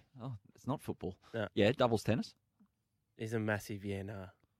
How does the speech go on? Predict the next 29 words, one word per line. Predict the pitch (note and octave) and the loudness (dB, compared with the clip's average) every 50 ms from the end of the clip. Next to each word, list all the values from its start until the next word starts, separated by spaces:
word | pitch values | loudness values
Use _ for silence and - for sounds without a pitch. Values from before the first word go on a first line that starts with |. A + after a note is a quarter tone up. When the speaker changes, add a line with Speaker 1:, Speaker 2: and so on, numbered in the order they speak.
| _ - - - - - - | _ -12 -2 4 4 4 4
Speaker 1:
<laughs> | - F4+ | 4 4
Speaker 2:
I'm | - C3 C3 B2+ B2 A#2+ | 4 4 4 4 4 6
narring | A#2+ A#2+ A#2+ A#2+ A#2+ A#2+ A#2 A2+ A2 | 6 8 8 8 8 8 6 4 2
doubles | G#2+ A#2 A2 G2+ G#2 G2 - | 2 2 2 2 0 -4 -4
tennis. | - A2 G2 F#2+ F2+ F2+ - - - - _ _ _ - F#4 - _ - - C#4+ - _ - - - _ - - C4+ - _ _ - C4 - _ _ - - - _ _ _ _ - | -4 -4 -4 -4 -4 -6 -10 -14 -18 -20 _ _ _ -6 -6 -6 _ -6 -6 -6 -6 _ -20 -20 -20 _ -14 -12 -12 -12 _ _ -16 -16 -16 _ _ -18 -18 -18 _ _ _ _ 0
I | B2 B2+ C3 C3+ | 4 6 8 8
am | C3 C3+ | 10 10
absolutely | C#3 C3+ - - - - D#3 C#3+ C#3 C#3 C#3 C#3+ C3+ C3+ A#2+ - - C#3+ | 8 6 6 2 -2 2 4 6 6 8 8 6 6 4 2 2 2 2
<laughs> | C3 | 2
narring | C3 B2+ C3 - - E3 - - - C#3 C#3+ C#3+ | 4 2 2 4 4 4 4 4 4 4 4 6
doubles | C#3+ E3 D3 B2+ B2 C3+ A#2+ | 6 6 6 6 4 0 0
tennis. | - - B2 A#2+ A2+ G#2+ G2+ F#2+ - - - - _ _ _ _ _ _ _ _ - | 0 2 4 4 6 4 2 0 -4 -10 -18 -20 _ _ _ _ _ _ _ _ -10
Speaker 1:
Prefer | - F#2+ - A#2 G#2+ | -8 -2 2 4 4
to | G2+ F#2+ | 6 6
work | G2+ G#2+ G2+ - | 6 6 4 4
alone, | G2+ G2 A2+ B2 A2+ F#2+ | 4 4 4 4 4 4
would | F#2+ G#2 | 2 2
you? | B2+ C#3+ - - _ _ _ _ _ _ _ - | 0 -2 -4 -6 _ _ _ _ _ _ _ -6
Speaker 2:
Absolutely. | - - - - - - - - - G3+ - - - - - - - - - A4+ - - - _ _ - | -6 -6 -6 -8 -8 -6 0 6 6 8 8 6 4 2 2 2 2 2 0 -2 -18 -20 -20 _ _ -4
<laughs> | D#4+ - _ _ _ _ _ _ _ _ | -4 -4 _ _ _ _ _ _ _ _
Speaker 1:
Do | - A2 | 2 2
your | G#2+ G#2 | 4 4
best | F#2+ G#2+ G#2 - - | 4 4 2 4 4
work? | A2+ A#2 D#3+ - - | 4 4 4 2 2
Speaker 2:
Do | - D3+ C3+ | 2 2 4
my | A#2+ | 2
best | A2 G#2 A#2+ A2 G2+ - | 2 2 2 2 2 0
work | A2+ A2 G2 - | -2 -2 -2 -2
alone. | G2 G#2+ B2 A2+ F#2+ | 0 0 2 0 0